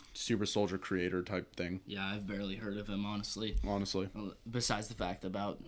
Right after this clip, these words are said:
Speaker 2: in that in the comics.
Speaker 1: Right.
Speaker 2: Um, so Bucky, Sam, John, and Lamar are in the back of this, uh, truck or this, uh, car,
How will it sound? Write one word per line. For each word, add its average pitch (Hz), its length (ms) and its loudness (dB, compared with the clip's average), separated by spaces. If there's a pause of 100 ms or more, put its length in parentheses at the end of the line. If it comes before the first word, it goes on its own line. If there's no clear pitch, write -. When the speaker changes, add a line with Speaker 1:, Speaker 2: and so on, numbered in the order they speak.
(100)
Speaker 2:
in 110 140 0
that 98 180 -4
in 67 80 -4
the 101 80 -2
comics. 101 460 -2 (100)
Speaker 1:
Right. 92 360 8 (240)
Speaker 2:
Um, 139 260 6
so 143 500 6 (100)
Bucky, 135 320 4
Sam, 127 580 4
John, 113 380 4
and 98 160 0
Lamar 110 400 2
are 104 80 2
in 110 120 2
the 98 60 0
back 95 280 -4
of - 80 -8
this, - 460 -2
uh, 82 240 -4 (340)
truck 113 360 -2 (440)
or 110 60 -2
this, 98 200 0
uh, 92 320 0
car, 110 300 2